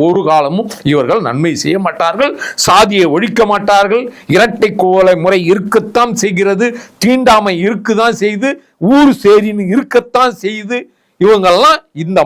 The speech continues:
மக்களுக்கு, பட்டியல் சமூக மக்களுக்கு ஒரு துரும்பை கூட அசைக்க மாட்டார்கள். முதல்வரே சாதி வெறி பிடித்தவர். சா-, இன்னைக்கு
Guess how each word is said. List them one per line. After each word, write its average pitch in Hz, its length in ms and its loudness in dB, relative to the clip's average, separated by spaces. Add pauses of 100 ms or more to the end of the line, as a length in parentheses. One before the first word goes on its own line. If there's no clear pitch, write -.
மக்களுக்கு, 190 600 -2 (580)
பட்டியல் 208 420 -2
சமூக 175 320 -2
மக்களுக்கு 151 500 -2 (540)
ஒரு 151 160 -2 (200)
துரும்பை 247 460 0
கூட 165 140 0 (140)
அசைக்க 143 360 -8
மாட்டார்கள். 117 440 -4 (380)
முதல்வரே 247 540 4 (160)
சாதி 254 420 2
வெறி 160 220 0
பிடித்தவர். 113 400 -10 (760)
சா-, 202 180 2 (140)
இன்னைக்கு 202 260 0